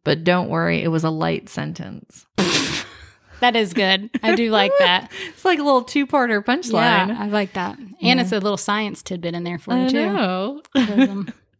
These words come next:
Speaker 1: I hope that got a chuckle out of y'all.
Speaker 2: Well done, Trav.
Speaker 1: Well,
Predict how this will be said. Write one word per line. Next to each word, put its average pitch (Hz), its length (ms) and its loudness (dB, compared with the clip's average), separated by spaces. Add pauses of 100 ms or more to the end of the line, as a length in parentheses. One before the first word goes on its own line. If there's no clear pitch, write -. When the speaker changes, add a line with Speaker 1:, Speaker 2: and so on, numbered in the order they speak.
(760)
Speaker 1:
I 247 60 2
hope 254 160 2
that 202 160 4
got 180 180 2
a 170 60 2
chuckle 185 280 -2
out 165 120 -2
of 180 80 -6
y'all. 180 320 -6
Speaker 2:
Well 240 120 0
done, 185 200 0
Trav. 165 320 -2 (220)
Speaker 1:
Well, 170 280 -2